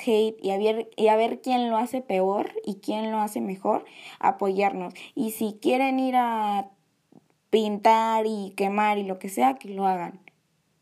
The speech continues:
Y si a lo mejor alguien dice, "No, lo, yo lo voy a hacer desde mi trinchera, voy a hacer otra cosa", también hay que apoyarla.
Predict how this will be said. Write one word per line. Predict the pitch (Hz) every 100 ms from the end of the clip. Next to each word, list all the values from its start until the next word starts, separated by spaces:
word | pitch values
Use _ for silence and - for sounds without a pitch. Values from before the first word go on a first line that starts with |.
| _ _ _ _ _ _
Y | - 214 214
si | 196 214
a |
lo | 214
mejor | 226 226 262
alguien | 262 254 254
dice, | 254 226
"No, | 247 302
lo, | 269
yo | 240
lo | 269
voy | 302
a | 302
hacer | 294
desde | 285 277 277
mi | 240
trinchera, | 220 226 240 262
voy | 254
a | 247
hacer | 247
otra | 247 247 240
cosa", | - 285 - - - - - - -
también | 208 233 262 285
hay | 277
que |
apoyarla. | 269 262 247 277 277 190 -